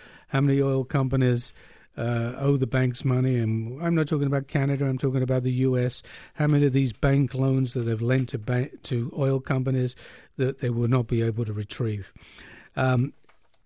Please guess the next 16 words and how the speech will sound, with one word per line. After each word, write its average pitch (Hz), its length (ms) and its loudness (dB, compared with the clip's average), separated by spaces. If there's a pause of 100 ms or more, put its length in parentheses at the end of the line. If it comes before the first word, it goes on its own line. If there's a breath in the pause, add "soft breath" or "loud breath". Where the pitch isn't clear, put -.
gold 190 280 4
and 190 120 -2
silver 143 580 0
is 147 220 0
an 135 100 2
insurance 123 560 0
policy. 101 500 -6
Everybody 147 480 2
has, 120 380 0 (640 loud breath)
uh, 120 320 -8 (500)
home 170 260 6
insurance, 147 480 4
car 143 380 2
insurance, 131 480 2
life 139 280 0
insurance. 117 680 -6